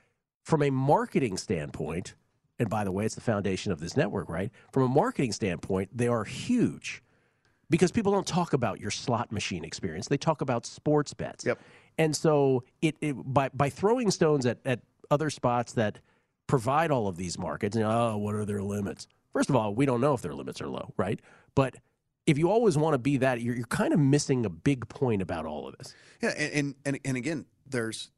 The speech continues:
Speaker 2: the hardcore sports bettor is already a customer, is already a client, is
Speaker 1: Correct.
Speaker 2: already a, a participant in
Speaker 1: That's
Speaker 2: all this
Speaker 1: right.
Speaker 2: stuff. Like, so stuff like this is, yeah, it might be geared more towards recreational bettors, and it might be geared more towards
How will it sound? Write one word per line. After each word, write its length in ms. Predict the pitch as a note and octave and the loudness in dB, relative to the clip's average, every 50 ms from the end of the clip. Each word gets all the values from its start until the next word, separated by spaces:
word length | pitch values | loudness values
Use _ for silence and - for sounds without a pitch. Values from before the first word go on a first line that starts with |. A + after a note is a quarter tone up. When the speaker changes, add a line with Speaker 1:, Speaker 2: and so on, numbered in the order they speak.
| _ _ _ _ _ - - - _ - _ _ _ _ | _ _ _ _ _ -20 -20 -20 _ -20 _ _ _ _
Speaker 2:
the 320 | - B2+ C3 B2 A2+ G#2 - | -6 -4 -4 -4 -4 -8 -6
hardcore 480 | - - E3 E3+ D#3+ - - D3+ C3+ B2 | 0 0 0 0 0 -4 -4 -4 -4 -4
sports 420 | - - - D#3+ F3 E3 - - _ _ _ - | -6 -6 -4 -4 -4 -6 -8 -16 _ _ _ -8
bettor 380 | A#2 A2+ F#2 E2+ F#2 A2 C#3+ - _ _ _ _ _ _ _ _ _ - | -6 -6 -6 -6 -6 -10 -10 -10 _ _ _ _ _ _ _ _ _ -8
is 560 | C3 B2+ A#2+ A#2+ A#2+ A#2 A2+ A2 - - - _ _ _ _ _ _ - - | -6 -4 -4 -4 -4 -4 -4 -6 -6 -8 -14 _ _ _ _ _ _ -12 -4
already 720 | G2+ A#2 B2+ B2+ A#2 A#2+ B2+ C3+ C3+ B2 A2+ A2+ A2+ _ _ _ _ _ _ - - | -2 0 0 0 -2 -2 -4 -4 -4 -6 -8 -10 -12 _ _ _ _ _ _ -8 -6
a 60 | - | -4
customer, 440 | - - C3 - - F2+ E2 F2 C2+ | 0 0 -2 -2 -4 -14 -14 -12 -10
is 80 | - | -6
already 300 | - G2 G#2+ A2 G2+ G#2+ G2 | -6 -4 -4 -4 -6 -8 -10
a 20 | F#2 | -8
client, 420 | - B2+ A2 A2+ A#2 A#2 A#2 - | -6 -6 -6 -4 -4 -6 -4 -2
is 80 | C3 B2 | 2 4
Speaker 1:
Correct. 140 | C3+ D3+ D#3 | 4 4 4
Speaker 2:
already 240 | C#3+ A#2+ A#2+ A#2 A#2 | 0 0 0 0 0
a, 220 | A2+ G#2+ F2 A2+ | 0 0 0 0
a 40 | A2 | -2
participant 480 | - - B2+ - D#3+ D#3+ - - A#2+ - | -2 -4 -2 0 0 -2 0 -2 -4 -2
in 40 | F#2+ | -2
Speaker 1:
That's 120 | F#2+ F#2+ | 0 0
Speaker 2:
all 60 | B2+ | 0
this 60 | B2+ | 0
Speaker 1:
right. 60 | C3+ B2+ | 0 0
Speaker 2:
stuff. 160 | C3 A#2 - | -2 0 0
Like, 140 | B2 A2+ - - - - - - - | -2 -2 -2 -12 -20 -20 -20 -14 -6
so 160 | - - D3+ | 0 0 0
stuff 300 | - - G3+ F#3+ E3 - | 2 4 2 2 4 2
like 160 | C#3+ B2+ - | 0 0 0
this 380 | - F3 F#3 F3 D#3 - - - | 0 2 2 2 0 -2 -8 -10
is, 440 | - B2+ C3 C#3 C3+ A#2+ - - - | -10 -8 -8 -6 -6 -6 -8 -4 0
yeah, 220 | C3+ E3+ F3+ C#3 - - | 2 2 2 2 -4 -8
it 240 | A2+ A2 - A2+ A#2 | -12 -12 -10 -10 -10
might 380 | C3 A2 A#2 C3 C#3 D#3 D#3 | -10 -6 0 2 2 2 2
be 80 | E3 D#3 | 0 -2
geared 240 | B2+ C3+ C3+ C3 B2 | 0 2 2 2 2
more 220 | B2+ A#2+ A#2+ A#2 | 2 2 0 0
towards 420 | - - C3+ B2 A#2 A2+ A2+ G#2+ - | -2 -2 0 0 0 -2 -4 -4 0
recreational 480 | A#2 A#2+ A#2 - A#2 G#2+ G#2+ - A2+ | 0 0 0 0 -2 -2 -2 -4 -4
bettors, 280 | G2+ G#2+ G2+ A#2+ D#3 D3+ | -4 -2 0 0 0 0
and 80 | D3 A2 | 0 0
it 40 | |
might 140 | B2+ D3 D#3 | 0 0 0
be 100 | C3+ C3 A#2+ A2 - F2 G#2+ | 0 -2 -4 -4 -8 -12 -8
geared 220 | A2+ A#2 A2+ A2+ | -4 -2 -2 0
more 180 | A2+ A#2 A2+ A#2 | 0 0 0 0
towards 340 | A2 - B2 A#2 A2 A2+ - | 0 0 -2 -2 -2 -4 -8